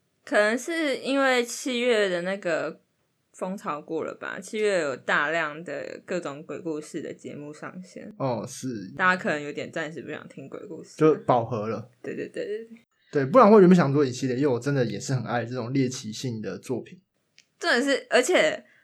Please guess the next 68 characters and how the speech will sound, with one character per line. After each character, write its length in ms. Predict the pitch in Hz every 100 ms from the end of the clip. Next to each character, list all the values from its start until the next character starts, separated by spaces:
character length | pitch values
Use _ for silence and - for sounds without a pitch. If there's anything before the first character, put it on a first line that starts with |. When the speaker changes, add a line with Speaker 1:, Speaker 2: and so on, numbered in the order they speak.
| _ _
Speaker 1:
很 380 | - 269 196 175
坏 360 | 196 285 196
的 120 | 170 165
就 160 | 202
是， 280 | 196 214 180
因 200 | - 262
为 80 | 285
我 280 | 285 196 160
不 320 | - 208 202
太 340 | 202 294 220
敢 280 | 175 165 135
看 260 | 180 196 160
这 80 | 160
种 200 | 143 -
作 220 | 175 78
品， 280 | - - -
所 200 | - 202
以 180 | 190 - - - - _ _
我 240 | 208 208
也 180 | 240 190
不 240 | - 180
太 220 | 190 233
想 260 | 185 208 -
跟 180 | 139 147
你 120 | 151
录， 360 | - 151 - - _
因 180 | 214 226
此 200 | 240 170
你 160 | 151 139
就 220 | 185 175
是 240 | 190 190
理 120 | 151
所 160 | 160 170
当 180 | 156 156
然 160 | 139 151
录 180 | 170 156
了 120 | -
一 60 | 139
个 120 | 123
自 160 | 120 -
己 180 | -
的 60 | -
短 180 | - -
篇 240 | - 147
集。 80 | -
Speaker 2:
对， 180 | 147 127
这 140 | 135
就 140 | 143 143
是 100 | 139
没 140 | 135
办 160 | 117 117
法， 100 | -
真 120 | -
的 80 | 120
录 60 | 131
不 20 |
了。 60 | 370
Speaker 1:
但 100 | 370
问 200 | 392 339
题 180 | 339 269
是 140 | 320
短 220 | 285 247
篇 220 | 226 233 240
集 140 | 180
还 180 | 208 170
是 140 | 185
我 260 | 196 156 82
剪。 380 | - - -